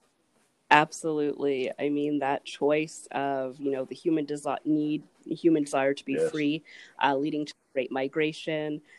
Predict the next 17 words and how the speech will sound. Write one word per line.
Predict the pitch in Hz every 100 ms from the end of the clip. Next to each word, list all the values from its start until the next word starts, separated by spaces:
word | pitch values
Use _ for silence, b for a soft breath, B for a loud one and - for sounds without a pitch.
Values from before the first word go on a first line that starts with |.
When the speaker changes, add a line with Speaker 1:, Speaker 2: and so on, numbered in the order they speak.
| b
Speaker 1:
and | - 143 139
then, | 139 139 135
um, | - 135 135 131
that, | 131 127 - -
as | 131 143
you |
said, | 139 - 139 135
just | 139 135 -
being | 143 139 135 139 139
the | - 131 127 127 -
opportunity | 135 139 - - 151 139 131 131
for | 131 - 139 131 127 123 -
all | 135 135
of | 135 135
the | 139 131 -
creativity, | 139 131 131 143 143 135 131 131 131 135 _
um, | 123 131 65 117 -